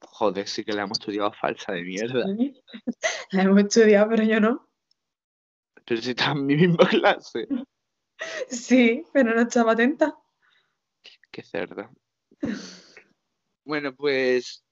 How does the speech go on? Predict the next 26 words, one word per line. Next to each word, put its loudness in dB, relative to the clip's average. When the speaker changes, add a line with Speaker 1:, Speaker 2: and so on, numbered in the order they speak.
Speaker 1:
que 2
no, -4
básicamente -6
ella -2
no -10
es -16
Cupido. -12
Speaker 2:
No, 2
yo 4
Cupido 2
no -2
soy. -4
Speaker 1:
No -12
eres, -8
no -16
eres. -12
Bueno, 0
Speaker 2:
No. -4
Speaker 1:
pues, -2
mm, -8
como, -2
mm, -14
hoy 2
estoy -4
muy 0
espesito, -2